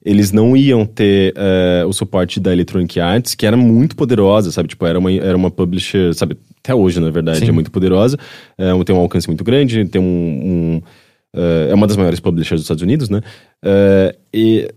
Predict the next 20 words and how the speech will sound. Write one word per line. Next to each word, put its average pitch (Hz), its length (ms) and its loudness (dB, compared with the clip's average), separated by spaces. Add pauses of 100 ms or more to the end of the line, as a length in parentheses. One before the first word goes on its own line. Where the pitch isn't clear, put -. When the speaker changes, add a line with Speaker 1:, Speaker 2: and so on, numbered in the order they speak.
(160)
Speaker 1:
quando 131 160 2
eles 139 140 2
perceberam 147 340 2
que 139 80 -2
eles 143 120 2
não 143 140 2
iam 160 140 2
ter 151 140 -2
esse 135 160 -2
suporte, 135 520 0
eles 165 300 2
foram 165 320 0
lá 156 80 2
e 156 60 0
compraram 156 520 0
a 156 140 0
Visual 151 340 0
Concepts, 139 640 -2 (100)
que 113 600 0 (180)
produzia 123 540 0